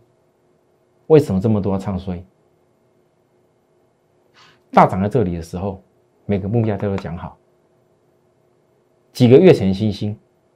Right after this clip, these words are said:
跟现在新兴，包含我在报告当中给大家的内容。第二季的新兴，八月是第二季吧？第三季的新兴获利能力、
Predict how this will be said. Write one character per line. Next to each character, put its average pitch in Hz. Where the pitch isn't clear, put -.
跟 131
现 120
在 104
新 95
兴， 95
包 165
含 131
我 101
在 117
报 120
告 120
当 110
中 110
给 101
大 110
家 104
的 95
内 101
容。 78
第 208
二 185
季 175
的 127
新 123
兴， 113
八 156
月 151
是 135
第 131
二 120
季 117
吧？ 90
第 233
三 190
季 196
的 151
新 143
兴 139
获 -
利 160
能 117
力、 120